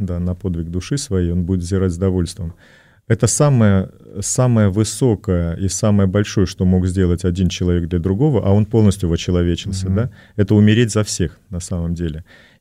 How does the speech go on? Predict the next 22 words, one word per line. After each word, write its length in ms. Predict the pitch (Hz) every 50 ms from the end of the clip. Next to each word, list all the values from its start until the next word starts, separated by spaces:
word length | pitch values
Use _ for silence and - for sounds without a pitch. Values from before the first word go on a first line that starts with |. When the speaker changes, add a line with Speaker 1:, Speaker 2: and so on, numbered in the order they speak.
| _ _
Speaker 1:
И 240 | 101 101 101 98 95
помнишь, 480 | 90 139 139 143 135 107 95 - - -
вот 320 | - 98 92 92 90 92 -
этот 360 | - 104 101 95 - 92 -
момент 400 | 101 101 104 113 135 147 139 143
приоткрывает 560 | - 101 95 - - 104 104 110 113 104 -
в 40 | -
послании 560 | - 98 - - 113 104 101 98 98 95 92
Ефесянам 680 | - 101 101 101 - 135 139 139 - 107 98 98 92 87
Павел. 420 | - - 113 107 92 82 82 82
Он 140 | 92 98 98
говорит: 400 | 98 98 98 101 98 90 - - - - - _ _
«Не 180 | - 107 110 117
сшедший, 680 | - - - - - 175 180 175 - - - 98 90 -
он 220 | - 110 120 110
же 120 | 101 117 113
есть 280 | 110 117 110 - - -
и 80 | 110
восшедший, 640 | 101 101 104 101 - - - 160 156 - - - 98
чтобы 380 | 87 - - 113 101 95 101 98
наполнить 580 | 98 98 92 - 110 110 107 101 95 92 92
все». 340 | - - - - 92 78 73